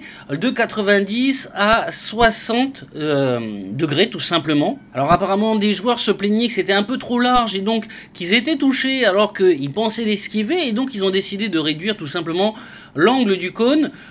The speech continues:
euh, de le réduire de quatre-vingt-dix à soixante degrés, ce qui est quand même plutôt pas mal du coup pour le coup.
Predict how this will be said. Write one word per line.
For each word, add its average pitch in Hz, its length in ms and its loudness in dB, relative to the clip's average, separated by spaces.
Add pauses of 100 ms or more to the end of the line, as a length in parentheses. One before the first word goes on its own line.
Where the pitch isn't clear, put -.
(100)
euh, 135 360 4
de 147 160 4
le 202 100 6
réduire 165 420 0
de 180 140 6
quatre-vingt-dix 175 840 -2
à 185 240 4
soixante 196 720 2
degrés, 202 400 0
ce - 200 -2
qui 311 60 0
est 302 60 0
quand 247 100 2
même 302 140 6
plutôt 277 240 4
pas 311 140 4
mal 330 240 6
du 202 120 2
coup 208 200 -4
pour 180 200 0
le 180 120 4
coup. 339 300 6